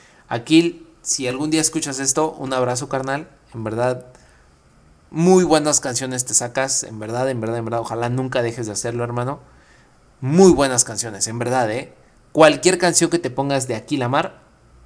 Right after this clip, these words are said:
es garantizado que se te va a enchinar la piel y al final vas a tener que repetirla para aprenderte la letra. Así es la música de Akil Amar. Así que, bueno, pues, si te la quieres ir a escuchar, escúchala.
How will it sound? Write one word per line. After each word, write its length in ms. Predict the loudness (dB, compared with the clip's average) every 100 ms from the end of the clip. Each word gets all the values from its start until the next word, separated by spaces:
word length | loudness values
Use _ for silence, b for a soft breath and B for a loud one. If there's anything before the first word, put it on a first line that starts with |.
| -20 -6
es 400 | 0 4 4 2
garantizado 1040 | -2 -2 -2 -4 0 2 6 6 4 0 -14 b b b b _ -6
que 100 | -2
se 140 | -2
te 160 | 0 0
va 80 |
a 20 | 0
enchinar 400 | -2 -2 -2 -2
la 160 | -2
piel 300 | -2 -4 -4 -10
y 340 | -8 -8 -8
al 160 | -8 -6
final 320 | -6 -4 -2
vas 240 | -2 -2 -2
a 100 | -4
tener 260 | -8 -8
que 100 | -8
repetirla 720 | -10 -10 -8 -4 -2 -2 -4 -10 _
para 160 | -10 -10
aprenderte 480 | -8 -6 -6 -6 -6
la 140 | -6
letra. 260 | -10 -14 -20 _ _ _ 0
Así 360 | 2 2 4
es 80 | 4
la 100 | 4
música 340 | 0 0 2 2
de 60 |
Akil 220 | 2 -2
Amar. 260 | -6 -8 -14 _ _
Así 200 | -6 -4
que, 120 | 0
bueno, 240 | -2 -2 -8
pues, 240 | -12 -12 -16 b b b b b
si 140 | -12
te 140 | -4 -2
la 120 | 0
quieres 260 | 2 2 4
ir 80 | 2
a 20 |
escuchar, 320 | 2 2 2
escúchala. 480 | 2 -2 -2 -2 -2